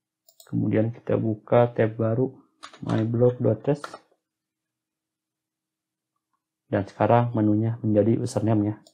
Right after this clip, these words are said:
Dan ada drop down juga. Ada, uh, dua menu lagi. Pergi untuk ke dashboard dan satu lagi menu untuk logoutnya. Selanjutnya kita atur lagi bagian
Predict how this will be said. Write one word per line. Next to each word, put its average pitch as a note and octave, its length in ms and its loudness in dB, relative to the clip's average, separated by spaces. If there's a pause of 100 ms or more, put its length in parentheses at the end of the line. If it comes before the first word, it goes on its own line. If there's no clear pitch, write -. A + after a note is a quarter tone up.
(320)
Dan G2+ 240 4
ada G2+ 320 4
drop G2+ 240 4
down G#2 160 2
juga. A2 400 2 (1400)
Ada, G#2+ 220 0 (100)
uh, G2+ 480 0 (160)
dua G2+ 400 4
menu G2+ 160 2
lagi. G2 400 0 (320)
Pergi G2+ 320 0
untuk G#2 240 0
ke A2 80 6
dashboard C3 480 0
dan A#2 80 2
satu A#2+ 240 -2
lagi A2 320 0
menu A2+ 240 -2
untuk A#2+ 400 -4
logoutnya. G#2+ 560 0 (4000)
Selanjutnya G2 960 0
kita G#2 320 0
atur G#2 240 0
lagi G#2+ 400 2
bagian G2 560 0